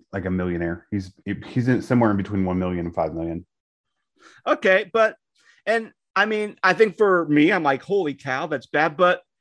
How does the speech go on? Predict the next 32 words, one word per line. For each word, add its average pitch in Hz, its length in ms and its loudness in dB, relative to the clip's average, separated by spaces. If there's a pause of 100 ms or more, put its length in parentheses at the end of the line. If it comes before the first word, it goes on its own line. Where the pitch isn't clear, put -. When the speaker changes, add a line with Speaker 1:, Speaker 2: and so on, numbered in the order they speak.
(1040)
Speaker 2:
he 175 140 -2
lives 190 220 2
in 202 100 -4
D 180 160 -6
C 160 420 0
and 156 220 0
his 151 160 -2
church 196 340 -2
blew 139 240 0
up. 143 140 -4
And 190 100 -4
I 180 60 2
think 208 220 -8
sometimes, 160 760 -2
you 156 80 2
know, 147 300 0
if 151 140 -2
you 156 80 -4
have 156 120 -2
a 147 60 -2
bunch 151 340 -6
of 139 60 -6
money, 143 500 -6 (460)
what 170 160 4
do 170 80 2
you 160 100 4
do 170 240 -6
with 165 220 -2
it? 120 100 -4
You 135 140 -4
either, 147 360 -2
"Hey, 151 520 -4